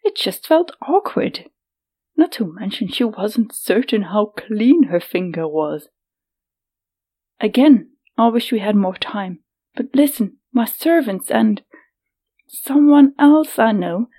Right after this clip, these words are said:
have been captured by your guards because they're openly associated with me. I thought they'd be safer for doing so, but as usual, I was wrong. Can you please do something?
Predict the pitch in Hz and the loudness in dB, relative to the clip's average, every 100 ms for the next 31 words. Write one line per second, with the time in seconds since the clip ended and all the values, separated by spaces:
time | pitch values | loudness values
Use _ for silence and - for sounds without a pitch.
0 | - - 220 226 247 - 262 - 220 220 | -20 -6 0 4 2 2 -2 -2 -6 0
1 | 214 208 202 220 214 214 233 - 226 220 | 2 2 2 2 2 -2 -10 -6 -4 -2
2 | 220 220 - 208 220 262 240 233 240 - | -2 -2 2 0 4 4 4 4 0 2
3 | 240 - 247 196 - - 170 170 170 - | 2 2 0 0 -2 -4 -4 -4 -8 -14
4 | _ _ _ _ _ _ _ _ - 262 | _ _ _ _ _ _ _ _ -6 -6
5 | - _ - 156 147 _ 196 190 214 208 | -6 _ -6 -4 -4 _ -2 0 -4 -8
6 | - 202 190 214 - 202 - 185 190 190 | -6 -6 -4 -6 -6 -6 -6 -8 -8 -10
7 | 202 185 185 233 277 311 277 180 185 190 | -8 -6 -2 0 0 -2 -4 -10 -10 -12
8 | 196 202 202 208 _ _ _ _ _ - | -10 -10 -12 -16 _ _ _ _ _ -4
9 | 247 247 214 208 226 214 - _ _ _ | -2 0 2 6 6 4 -2 _ _ _
10 | _ _ _ _ _ _ - 277 349 381 | _ _ _ _ _ _ -6 -4 -4 -4
11 | 370 403 - - 247 - 311 311 359 359 | -4 -4 -4 0 0 2 2 2 -2 -8